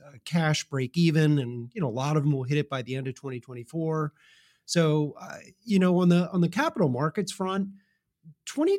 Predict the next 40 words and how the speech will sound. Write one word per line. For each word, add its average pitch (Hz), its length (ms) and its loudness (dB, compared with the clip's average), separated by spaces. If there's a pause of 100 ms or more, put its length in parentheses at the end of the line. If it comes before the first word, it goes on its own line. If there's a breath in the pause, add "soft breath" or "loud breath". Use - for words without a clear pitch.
twenty-three 220 480 2
didn't 190 280 4
turn 170 260 0
out 156 180 0
all 151 200 0
that 151 320 -2
bad. 139 360 -6
Our, 139 300 -4
our 143 100 -6
space 151 380 -2
sector 143 320 -2
so-, 135 400 -6
stocks 135 540 -10
were 127 180 -8
up, 135 160 -12
like, 120 300 -12
seven 139 260 -2
or 127 80 -2
nine 131 360 0
percent. 135 640 -4
S 151 180 -4
and 131 120 -6
P 131 260 -4
was 117 200 -4
up 117 240 -6
twenty-six, 110 600 -6
so 113 120 -10
it - 60 -18
wasn't 120 260 -8
great. 117 400 -8 (180)
Um, 131 440 -6 (160)
in 175 140 4
twenty 294 280 0
twenty-three, 285 800 -2
I 196 100 0
think 302 220 -2
it 320 80 -4
was 233 160 -2
the 233 80 0
bottom, 170 440 -4